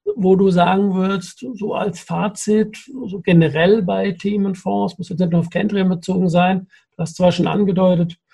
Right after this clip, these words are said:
wo man ein bisschen als Privatanleger aufpassen soll, weil es gibt ja der eine oder andere, der versucht dann nochmal Einzeltitel zu kaufen. Was ich versuche immer so ein bisschen,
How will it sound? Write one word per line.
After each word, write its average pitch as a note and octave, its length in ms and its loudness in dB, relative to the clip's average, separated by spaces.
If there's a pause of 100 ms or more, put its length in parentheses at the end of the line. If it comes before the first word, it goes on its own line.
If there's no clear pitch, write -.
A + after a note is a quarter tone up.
(320)
wo E3 160 6
man F3+ 220 6
ein E3+ 160 4
bisschen E3 680 0
als D#3+ 260 -6
Privatanleger D#3+ 1120 2
aufpassen F#3 540 -2
soll, F#3 360 2
weil D#3 80 2
es D#3 100 -4
gibt E3+ 160 -6
ja E3+ 60 2
der D#3 160 2
eine F3 220 2
oder D#3+ 200 2
andere, F3+ 440 0 (460)
der D#3 80 -2
versucht D3 360 2
dann D#3+ 100 4
nochmal D#3 260 2
Einzeltitel G#3 560 -2
zu - 100 -8
kaufen. G#3 500 -2 (360)
Was D#3+ 100 -16
ich - 180 -8
versuche F3+ 460 0
immer F3 300 2
so E3 160 0
ein E3 60 0
bisschen, E3+ 500 -2